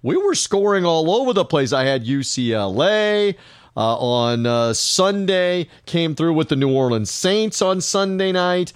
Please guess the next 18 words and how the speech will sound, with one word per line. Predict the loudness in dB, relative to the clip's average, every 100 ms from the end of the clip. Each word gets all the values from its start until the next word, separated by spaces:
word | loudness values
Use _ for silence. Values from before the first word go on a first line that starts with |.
| -20 -14 -4
Uh, | 0 0
we | 0 0
had | 0 0
another | 0 0 0 0
guest, | 0 0 0 0
our | 0
buddy | 0 0
Gary | 0 0 0
Seegers, | 0 0 0 0 0
Winning | -2 -2
Cures | -2 0
Everything | 0 0 -2 0
podcast. | 0 0 0 0 -2
He | 0
had | 0 0
the | 0
Detroit | -4 -2 -2 0 0
Lions. | 0 0 2 0 0 -4